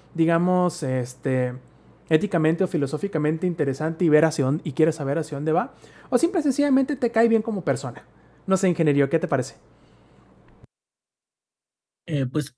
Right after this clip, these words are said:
Speaker 2: <clears throat> mira, la verdad, de todos los personajes que he conocido, me gusta mucho que solo basta con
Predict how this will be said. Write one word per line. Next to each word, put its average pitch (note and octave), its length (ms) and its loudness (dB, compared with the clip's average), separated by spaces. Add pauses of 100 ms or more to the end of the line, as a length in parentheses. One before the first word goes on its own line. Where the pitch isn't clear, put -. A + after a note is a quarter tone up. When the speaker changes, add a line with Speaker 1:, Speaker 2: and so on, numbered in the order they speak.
Speaker 2:
<clears throat> - 80 -20
mira, F3+ 320 2
la D#3 100 4
verdad, F#3+ 420 -2 (880)
de D3 140 2
todos G#3 200 2
los G#3+ 100 -2
personajes C3+ 460 -2
que D3 100 -4
he - 20 -8
conocido, C3 540 -2
me B2 340 0
gusta D#3 380 -4
mucho A#2 420 -2 (1200)
que A#2+ 760 0 (840)
solo F3+ 320 0
basta E3+ 520 -4 (1700)
con A#2+ 680 0